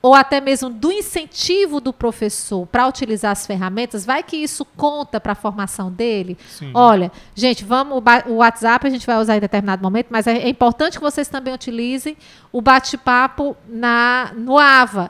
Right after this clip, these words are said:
Speaker 1: E isso, aquilo precisa ser printado, precisa ser encaminhado pro professor, porque isso também, ó, é, é uma, uma forma, né, de
Speaker 2: Hum.
Speaker 1: você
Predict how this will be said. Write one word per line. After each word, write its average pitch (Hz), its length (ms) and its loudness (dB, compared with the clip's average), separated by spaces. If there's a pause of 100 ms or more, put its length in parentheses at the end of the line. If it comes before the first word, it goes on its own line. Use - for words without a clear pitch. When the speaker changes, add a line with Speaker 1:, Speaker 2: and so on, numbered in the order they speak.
Speaker 1:
E 262 140 -2
isso, 330 180 0
aquilo 302 320 -6
precisa 262 420 -4 (120)
ser 233 180 -4
printado, 254 720 -2 (340)
precisa 269 320 -2
ser 285 140 -2
encaminhado 254 380 -2
pro - 80 -16
professor, 254 320 -2
porque 294 160 -6
isso 359 140 -2
também, 359 300 -4
ó, 381 140 -4
é, 226 300 -2
é 208 40 0
uma, 202 440 -4
uma 196 200 -4
forma, 180 600 0 (160)
né, 196 260 0
de 233 120 -4
Speaker 2:
Hum. - 20 -6
Speaker 1:
você 240 440 0